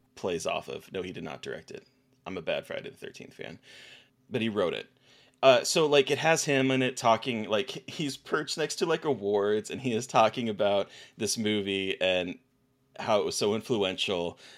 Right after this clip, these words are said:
Um, Adam Marcus, who did, um, Freddy's Dead, or Freddy's Dead, oh my God, Jason Goes to Hell. Then there's, like, Todd Farmer, who wrote, uh, Jason X. And so there's all these, like, genre people that, like, fans of,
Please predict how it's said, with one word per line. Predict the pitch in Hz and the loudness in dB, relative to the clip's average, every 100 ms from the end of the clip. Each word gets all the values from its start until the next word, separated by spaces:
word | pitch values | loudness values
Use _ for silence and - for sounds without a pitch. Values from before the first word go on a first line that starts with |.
| - | -6
Um, | - 95 95 | 0 0 2
Adam | 107 117 | 4 4
Marcus, | 110 95 95 107 101 101 - | 4 4 2 0 0 0 -4
who | 107 98 92 92 - 87 | -6 -6 -4 -6 -8 -8
did, | 98 90 87 85 - _ - 95 - | -4 -2 -2 -6 -14 _ -8 -6 -2
um, | 90 87 82 85 - _ _ - - | 0 0 -4 -8 -12 _ _ -20 -16
Freddy's | - 101 98 87 | -6 -6 -6 -4
Dead, | 95 92 92 90 95 - | 0 2 2 0 -4 -6
or | 113 - | -6 -8
Freddy's | - 78 - | -12 -12 -12
Dead, | - | -8
oh | 120 | -6
my | 127 | -6
God, | 82 92 90 | -6 -4 -2
Jason | 85 110 147 | -2 -4 0
Goes | 135 113 | -2 -2
to | - | -6
Hell. | 101 98 78 - _ _ _ _ 107 | -2 -2 -2 -8 _ _ _ _ -6
Then | 123 120 113 107 | 2 2 2 0
there's, | 113 107 | -2 0
like, | 101 92 | 0 0
Todd | - 110 107 | 2 4 4
Farmer, | - 98 95 98 98 95 | 2 0 0 -2 -4 -4
who | 101 90 | -8 -10
wrote, | 90 90 90 87 - _ - | -4 -2 0 -2 -6 _ -6
uh, | 90 87 85 87 - | -2 0 -2 -6 -8
Jason | - 90 - 87 | -6 -6 -4 -4
X. | 92 90 - | -2 -2 -4
And | 120 | -6
so | - | -2
there's | 147 135 | 0 4
all | 147 160 | 4 2
these, | 160 | 0
like, | 147 127 - | 0 -2 -8
genre | 98 98 101 101 | -2 0 2 -2
people | - 98 104 95 | -6 -8 -4 -4
that, | 92 - | -4 -2
like, | 92 82 | -4 -4
fans | - 95 104 | -4 -4 -2
of, | 107 98 | -2 -4